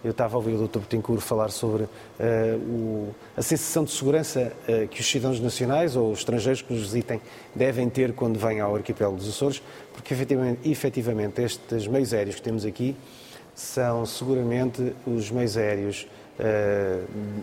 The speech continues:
no mundo, eh, mais adequados para o cumprimento da missão. Com o E H cento e um, hum, podemos dizer que vamos, eh, a qualquer lado, no arquipélago dos Açores, e com qualquer tempo. Ou seja,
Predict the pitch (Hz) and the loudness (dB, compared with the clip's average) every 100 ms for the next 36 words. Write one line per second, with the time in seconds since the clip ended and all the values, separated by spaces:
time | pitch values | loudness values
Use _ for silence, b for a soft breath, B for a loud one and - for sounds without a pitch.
0 | - 131 151 143 165 156 151 - B B | 0 2 4 4 4 2 0 -4 B B
1 | B - 110 107 120 139 147 127 - 120 | B 0 2 2 2 0 2 0 2 0
2 | - 113 113 101 104 98 95 87 82 80 | 0 -2 -2 0 0 0 -2 -2 -4 -6
3 | - - 151 170 160 147 143 139 131 131 | -2 2 4 4 2 2 0 0 -2 0
4 | 139 147 B B B B - 120 131 127 | 0 -2 B B B B -4 0 2 2
5 | 120 117 - - 127 147 127 131 120 131 | 0 -4 -8 -2 2 4 2 2 2 0
6 | - 117 127 117 - - 107 104 98 95 | 0 0 0 0 -4 -4 0 2 2 -2
7 | B B - - 98 98 92 92 143 139 | B B -8 0 2 4 2 0 -2 0
8 | 135 107 113 120 - - 104 107 104 107 | 2 4 2 -2 -12 -10 -6 -2 0 0
9 | - - 98 92 - 92 117 110 - B | 0 0 0 0 -6 -4 -2 -2 -6 B
10 | B - 131 147 143 147 135 120 104 85 | B -8 -4 0 2 2 2 0 0 -4
11 | - - 120 110 85 | -4 -2 0 0 0